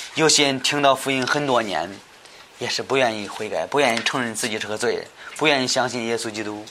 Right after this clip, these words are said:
这种人是多见的。当时以为保罗是见到这些人，在这个会堂里，在以弗所那个地方，有很多这样的人，今天也是很多很多这样的人，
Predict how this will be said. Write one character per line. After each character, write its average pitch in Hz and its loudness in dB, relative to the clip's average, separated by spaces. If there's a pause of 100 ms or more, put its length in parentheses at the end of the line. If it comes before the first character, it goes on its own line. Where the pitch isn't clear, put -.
(880)
这 151 6
种 120 0
人 117 -2
是 107 -4 (920)
多 120 4
见 127 2
的。 104 -10 (1080)
当 143 6
时 131 4
以 120 2
为 117 -2 (200)
保 123 6
罗 107 6
是 - -6
见 120 0
到 104 -2
这 104 -4
些 98 -8
人， 92 -10 (480)
在 117 6
这 110 -2
个 104 -4
会 123 0
堂 107 -2
里， 113 -4
在 104 4
以 107 -2
弗 113 -6
所 120 0
那 113 -2
个 110 -2
地 123 0
方， 104 0 (400)
有 120 -2
很 123 -4
多 113 -2
这 117 2
样 110 4
的 101 -4
人， 95 -8 (560)
今 147 -2
天 117 -2
也 110 -2
是 117 -6
很 101 -6
多 98 -2
很 98 -4
多 98 -6
这 95 -6
样 87 -2
的 - -6
人， - -10